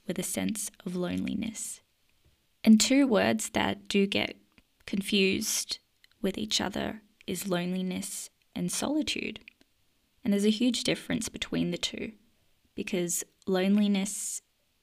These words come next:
as I touched on, is that sense of feeling isolated and unwanted and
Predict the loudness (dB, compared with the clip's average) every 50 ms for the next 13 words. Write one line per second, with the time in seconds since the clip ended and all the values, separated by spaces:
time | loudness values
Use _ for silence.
0 | _ _ _ _ _ -4 -2 0 0 2 0 0 -2 -4 -6 -4 -4 -4 -2 -2
1 | -2 -2 -2 -4 -4 -6 -8 -10 -14 _ _ _ _ _ _ -4 -2 0 0 0
2 | -2 -4 -4 -6 -6 -4 -2 -2 -4 -4 -6 -8 -8 -8 -6 -6 -4 -2 -2 0
3 | -2 -2 -4 -4 -6 -4 -4 -4 -6 -6 -6 -6 -6 -6 -6 -8 -8 -8 -8 -8
4 | -8 -8 -8 -6 -6 -8 -10 -12 -20 _ _ _ _ _ _ _ _ _ -20 -20
5 | _ -4 -2 -2 0 0 -2 -2 -2 -2 -2 -4 -4 -4 -4 -6 -6 -8 -10 -8
6 | -6 -4 -2 -2 -4 -4